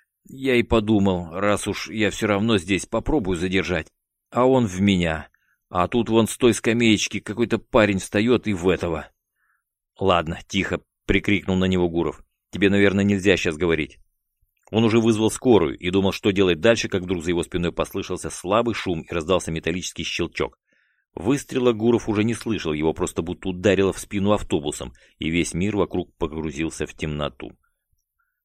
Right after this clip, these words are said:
Гуров проснулся и по привычке посмотрел в окно. Верхушка молодого тополя была на месте,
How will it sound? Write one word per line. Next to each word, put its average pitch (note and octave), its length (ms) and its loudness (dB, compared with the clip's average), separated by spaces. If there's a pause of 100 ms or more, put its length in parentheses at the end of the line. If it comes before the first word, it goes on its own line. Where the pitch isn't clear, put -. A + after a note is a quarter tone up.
(140)
Гуров C3 300 -2
проснулся A#2 440 -2
и G#2 40 -6
по F#2 100 -6
привычке F2+ 360 -4
посмотрел E2 360 -6
в E2+ 80 0
окно. C#2+ 380 -8 (340)
Верхушка F2 460 -6
молодого D#2+ 360 -2
тополя G2+ 380 0
была E2 200 -2
на D2 120 -4
месте, A2 460 -4